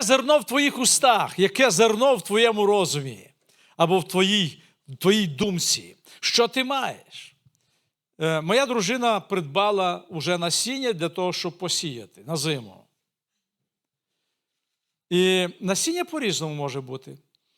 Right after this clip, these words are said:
Якісним, неякісним, дешевим, дорогим.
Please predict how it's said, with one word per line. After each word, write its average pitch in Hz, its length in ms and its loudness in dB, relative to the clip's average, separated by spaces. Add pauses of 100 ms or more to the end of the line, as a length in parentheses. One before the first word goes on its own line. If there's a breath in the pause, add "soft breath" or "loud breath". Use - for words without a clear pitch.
(340)
Якісним, 185 840 -2
неякісним, 170 1000 -2
дешевим, 160 640 0
дорогим. 151 840 -4